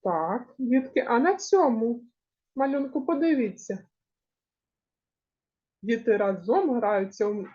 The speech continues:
з м'ячем. І їм весело. Як ви гадаєте, яка це дружба? Так, це хороша дружба, весела дружба.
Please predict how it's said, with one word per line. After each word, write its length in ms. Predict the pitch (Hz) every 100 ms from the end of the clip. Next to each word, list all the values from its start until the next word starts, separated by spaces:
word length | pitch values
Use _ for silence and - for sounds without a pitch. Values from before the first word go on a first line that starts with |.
| _ -
з 300 | 180 185 185
м'ячем. 760 | 208 202 202 - 220 175 160 - _ _ _ _ _ _ _ _ _ _ _ _ _ _
І 80 | 214
їм 300 | 214 277 294
весело. 680 | 311 226 190 - 170 165 -
Як 240 | - 285 269
ви 180 | 262 262
гадаєте, 560 | 277 226 226 196 214
яка 420 | 226 302 302 302
це 200 | 214 -
дружба? 600 | 196 185 180 170 160 165 - _ _ _ _ _ _ _ _ _ _ _ _ _ _ _ _ _ _ _ _ _
Так, 460 | - 294 269 214 196 _
це 180 | - 427
хороша 840 | - 302 269 247 233 208 202 196
дружба, 600 | 180 185 180 175 175 185
весела 800 | 269 349 - - 202 196 180 175
дружба. 680 | 170 170 170 165 160 160 -